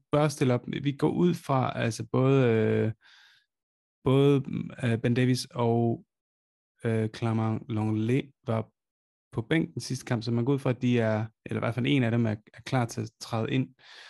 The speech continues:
øh, i forsvarskæden. Hvordan håber du og tror du, vi stiller op? Håber du på en firebakkæde, ligesom mange andre? Eller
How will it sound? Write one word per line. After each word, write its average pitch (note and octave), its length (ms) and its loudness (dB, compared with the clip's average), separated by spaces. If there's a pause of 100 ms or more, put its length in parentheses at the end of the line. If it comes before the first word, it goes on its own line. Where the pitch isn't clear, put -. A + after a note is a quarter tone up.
(500)
øh, A2+ 200 -2
i A#2 200 -8
forsvarskæden. B2 500 -4
Hvordan D3 500 0 (200)
håber C3+ 360 0
du B2+ 220 0
og A#2+ 80 -4
tror B2+ 240 -2
du, A#2+ 80 -4
vi A#2 100 -4
stiller A2+ 300 -4
op? A#2 200 -4 (200)
Håber A#2+ 220 -2
du A#2 80 -4
på A#2 160 -6
en A2 100 -4
firebakkæde, E3 720 0
ligesom C3 240 0
mange A#2+ 260 2
andre? A#2+ 260 -2 (1400)
Eller A2 680 0